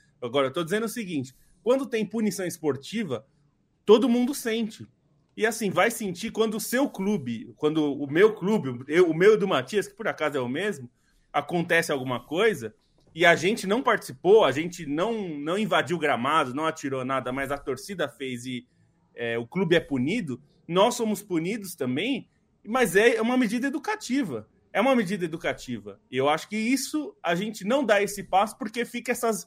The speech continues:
alegorias sem vergonha, safadas de, ah, mas vai ter infiltrado de outra torcida fazendo isso. O que é uma balela, né? Vamos, vamos,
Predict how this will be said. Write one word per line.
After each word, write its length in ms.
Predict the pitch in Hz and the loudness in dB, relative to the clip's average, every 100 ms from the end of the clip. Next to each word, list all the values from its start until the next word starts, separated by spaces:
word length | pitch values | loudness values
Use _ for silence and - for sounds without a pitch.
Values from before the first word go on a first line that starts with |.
| - | 0
alegorias 1040 | 190 208 233 180 185 151 220 185 113 - - _ - | 4 6 4 6 4 4 2 2 0 -10 -18 _ -14
sem 300 | - 240 285 | -2 2 4
vergonha, 560 | 247 160 131 185 175 | 4 2 0 -2 -2
safadas 840 | - 233 226 - 185 208 175 175 139 | -2 2 2 2 4 4 2 -4 -6
de, 200 | 170 - _ - | -10 -12 _ 0
ah, 140 | 226 | 2
mas 220 | 247 214 160 | 4 2 2
vai 140 | 196 | -2
ter 120 | 240 | 0
infiltrado 1000 | 240 240 254 254 - 175 180 220 156 139 | -4 0 0 0 0 4 6 4 2 -4
de 120 | 131 | -2
outra 240 | 190 196 196 | -4 -4 -4
torcida 480 | 170 127 196 180 | -4 -6 -6 -8
fazendo 480 | 175 170 165 175 151 | -6 -6 -6 -6 -2
isso. 220 | 139 127 _ _ | -4 -4 _ _
O 100 | - | -14
que 120 | - 302 | 2 2
é 60 | |
uma 160 | 302 262 | 4 4
balela, 640 | 311 269 156 143 127 110 | 6 6 6 4 2 0
né? 200 | 135 180 | -2 -4
Vamos, 360 | 180 269 247 262 | -2 -2 -2 0
vamos, 260 | 269 277 | 0 0